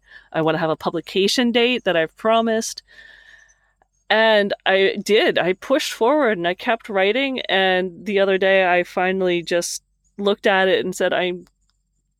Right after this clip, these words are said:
just not gonna pretend like I'm happy with this."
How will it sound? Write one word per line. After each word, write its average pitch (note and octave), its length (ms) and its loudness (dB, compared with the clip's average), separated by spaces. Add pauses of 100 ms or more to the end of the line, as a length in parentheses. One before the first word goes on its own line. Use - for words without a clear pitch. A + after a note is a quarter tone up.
(100)
just - 380 0
not F3+ 180 0
gonna F3+ 180 -2
pretend E3 380 -8
like D3+ 160 -6
I'm D#3 140 -4
happy D#3 360 -8
with - 180 -10
this." - 280 -6